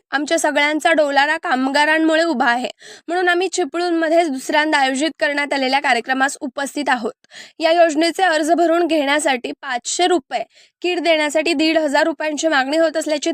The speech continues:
तक्रार प्राप्त झालेली आहे. अशांची नावासह तक्रार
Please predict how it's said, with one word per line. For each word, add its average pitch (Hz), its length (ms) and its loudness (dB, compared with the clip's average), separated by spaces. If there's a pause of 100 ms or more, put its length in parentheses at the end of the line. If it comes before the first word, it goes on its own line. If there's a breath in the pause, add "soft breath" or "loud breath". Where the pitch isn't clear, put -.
तक्रार 294 360 -2
प्राप्त 311 380 -2
झालेली 269 340 -2
आहे. 240 220 -2 (400 loud breath)
अशांची 339 400 2
नावासह 339 520 4
तक्रार 320 380 -2